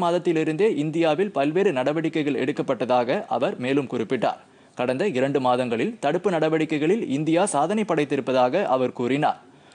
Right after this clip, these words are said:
உள்நாட்டில் பரிசோதனை கருவிகள் குறித்த விஷயத்தில் இந்தியா தன்னிறைவை அடைந்திருப்பதாக அவர் மேலும் தெரிவித்தார்.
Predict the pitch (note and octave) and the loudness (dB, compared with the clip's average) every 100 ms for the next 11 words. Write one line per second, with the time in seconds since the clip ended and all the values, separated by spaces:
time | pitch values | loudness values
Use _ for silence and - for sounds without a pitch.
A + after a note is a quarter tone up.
0 | - - F#3+ A#3+ A3 A3 A3+ E3 D#3 F#3 | -12 0 2 4 2 2 0 0 0 2
1 | G#3 G#3 F#3 E3 E3 D#3+ D#3 D3+ D3 D#3 | 2 2 2 2 2 0 0 0 0 0
2 | B2 A#2+ D3+ C3 D#3+ F3 B2+ D3 D#3 D#3 | -2 0 0 0 0 0 0 2 4 4
3 | E3+ D3 E3 G#3 G3+ F#3+ C3+ C#3 C#3 C3+ | 2 -2 -2 0 2 2 2 0 0 0
4 | B2 B2 A#2+ B2 A#2+ - D#3+ A3+ D3 B2+ | 2 2 2 2 0 0 -2 -2 -2 -2
5 | B2+ B2+ A2+ A#2+ B2+ G2+ | -2 -2 -2 0 0 -2